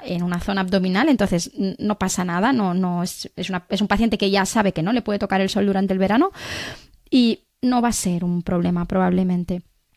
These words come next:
Entonces, eh, si por ejemplo el láser fraccionado no ablativo lo utilizamos para estrías o para mejorar la calidad de la piel, porque también tiene,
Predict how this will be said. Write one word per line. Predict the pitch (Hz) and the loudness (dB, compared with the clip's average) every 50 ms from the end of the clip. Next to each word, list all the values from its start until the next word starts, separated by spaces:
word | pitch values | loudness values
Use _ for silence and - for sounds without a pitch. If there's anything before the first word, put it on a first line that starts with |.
| _ _ _ _ _ - - - - | _ _ _ _ _ -14 -12 -6 -4
Entonces, | 247 233 233 226 233 233 226 - - - | 0 2 2 4 4 2 0 0 -2 -2
eh, | - 214 208 202 196 196 202 | 0 2 2 2 2 0 0
si | - | 0
por | 196 202 | -2 -2
ejemplo | 202 - 240 226 208 175 | -2 0 0 0 0 -2
el | 165 | -4
láser | 175 185 196 190 | -4 -4 -4 -4
fraccionado | - 190 196 - 208 208 208 | -4 -4 -4 -4 -2 -2 -2
no | 208 208 | -2 0
ablativo | 202 208 208 - 254 247 226 | 0 0 2 4 4 4 6
lo | 190 185 | 4 4
utilizamos | 185 - 180 180 175 - 175 185 180 180 180 180 180 180 180 - | 4 2 2 0 0 0 -2 -2 0 0 0 0 0 -2 -2 -2
para | - 185 170 | 0 0 0
estrías | 175 - - 247 247 240 208 175 - - _ - | 0 0 0 0 2 2 2 0 -2 -6 _ -2
o | 233 220 | 0 2
para | - 214 196 190 | 2 2 2 2
mejorar | 190 185 - 202 185 185 185 | 0 -2 0 2 2 4 4
la | 190 185 | 2 2
calidad | - 196 185 185 185 185 185 | 2 2 2 2 4 4 4
de | 185 180 | 2 2
la | 180 180 | 2 2
piel, | - 233 240 233 | 2 0 0 0
porque | 202 180 - 196 | 0 -2 -2 -2
también | - 185 202 254 262 240 | 0 4 6 6 6 6
tiene, | - 202 185 180 175 170 175 | 4 2 0 2 2 0 -2